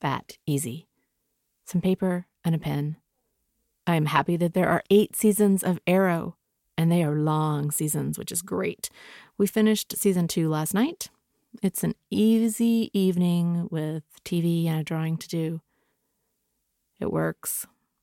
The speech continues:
Fills the time and the space. It's noisy. It's entertaining. Plenty to talk about. I hope you are finding ways to keep yourself balanced.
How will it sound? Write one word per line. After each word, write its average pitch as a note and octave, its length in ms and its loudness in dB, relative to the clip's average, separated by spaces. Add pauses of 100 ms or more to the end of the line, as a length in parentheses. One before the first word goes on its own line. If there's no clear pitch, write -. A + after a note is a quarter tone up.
(220)
Fills G3 320 2
the - 140 -8
time F#3+ 440 0
and D#3 140 -4
the D#3 40 -6
space. - 680 -4 (760)
It's D#3+ 160 -6
noisy. E3+ 640 0 (1000)
It's - 180 -16
entertaining. E3+ 640 -2 (460)
Plenty G3+ 280 2
to D#3 80 0
talk D#3+ 240 -2
about. D#3 300 0 (540)
I G3+ 100 4
hope A3 300 4
you A3 140 6
are G#3 60 4
finding F3 360 4
ways D#3+ 240 2
to F3+ 120 -4
keep E3+ 200 0
yourself D#3 360 0
balanced. D#3 640 -2